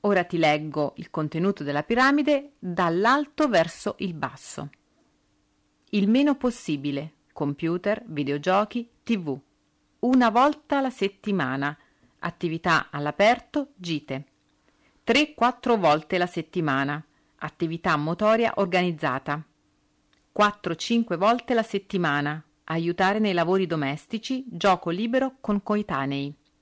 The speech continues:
Ogni giorno, andare a scuola in bici o a piedi,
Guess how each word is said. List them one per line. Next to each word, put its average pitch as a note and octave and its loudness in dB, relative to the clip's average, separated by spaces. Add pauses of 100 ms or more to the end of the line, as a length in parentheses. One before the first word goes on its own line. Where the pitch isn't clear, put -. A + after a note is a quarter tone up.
(800)
Ogni G3 4
giorno, C#3+ -4 (460)
andare C#3+ 0
a - -10
scuola D#3+ 2
in D3+ -2
bici C4 -2
o - -4
a G#3 -2
piedi, C3+ -6